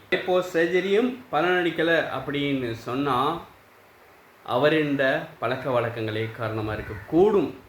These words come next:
இருக்கும்னு நான் சொல்லலை, இருக்கக்கூடும். கொலஸ்ட்ரால், கொலஸ்ட்ரால்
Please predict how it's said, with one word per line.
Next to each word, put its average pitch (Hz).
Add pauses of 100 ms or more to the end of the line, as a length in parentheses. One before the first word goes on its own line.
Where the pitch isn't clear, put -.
இருக்கும்னு 160
நான் 139
சொல்லலை, 123
இருக்கக்கூடும். 113 (920)
கொலஸ்ட்ரால், 151 (920)
கொலஸ்ட்ரால் 139